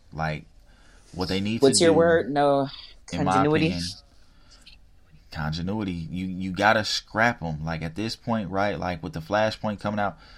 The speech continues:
Speaker 1: make sure that all of the shows are done by the Flashpoint. And then what you
Speaker 2: God,
Speaker 1: can
Speaker 2: reset
Speaker 1: easily
Speaker 2: all
Speaker 1: do
Speaker 2: this shit.
Speaker 1: Exactly. Exactly. Treat it,
Speaker 2: Treat it like
Speaker 1: treat,
Speaker 2: what it is. <laughs>
Speaker 1: treat the Flashpoints for
Speaker 2: Like,
Speaker 1: exactly what it
Speaker 2: reset
Speaker 1: is.
Speaker 2: it all.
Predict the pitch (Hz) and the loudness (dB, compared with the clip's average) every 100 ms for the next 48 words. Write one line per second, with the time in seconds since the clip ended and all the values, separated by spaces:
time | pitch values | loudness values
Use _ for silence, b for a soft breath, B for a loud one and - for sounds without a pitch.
0 | b - 85 117 - 127 120 104 95 - | b -4 -2 -2 -2 0 0 0 -2 -2
1 | - 85 110 90 104 104 98 101 101 95 | -2 2 2 0 -2 -4 -2 -2 -2 -2
2 | 78 87 80 92 98 101 87 87 90 90 | -4 -4 -4 -2 -2 -4 -4 -2 -2 -2
3 | 85 82 80 - 92 90 87 85 - 85 | -6 -8 -12 -10 -4 -2 -2 -6 -8 -8
4 | 69 - 82 82 92 92 85 95 - 165 | -8 -8 -8 -6 -4 -6 -4 -6 -4 -4
5 | 143 147 165 226 - 131 - 127 101 98 | -2 -2 2 2 2 2 0 2 0 0
6 | 90 87 b b b b b b b - | -4 -10 b b b b b b b -20
7 | - - - - - - - - 80 78 | -20 -20 -20 -20 -20 -20 -20 -12 -10 -8
8 | 80 85 76 73 - - - - - - | -4 -4 -4 -10 -16 -18 -20 -20 -20 -20
9 | - - 110 117 170 160 151 - - - | -20 -10 -6 -2 -2 -2 -10 -16 -20 -20
10 | - - 135 156 247 294 247 143 214 202 | -10 0 4 6 6 8 8 8 6 6
11 | - 196 214 151 123 - - - 135 - | 4 2 2 0 -6 -8 -4 2 4 2
12 | 139 - 135 139 139 - - 139 131 - | -2 2 8 8 8 2 2 2 2 4
13 | 269 - - 233 240 240 330 - 392 233 | 6 6 8 8 8 4 4 4 4 2
14 | 156 170 131 - | 2 2 0 -6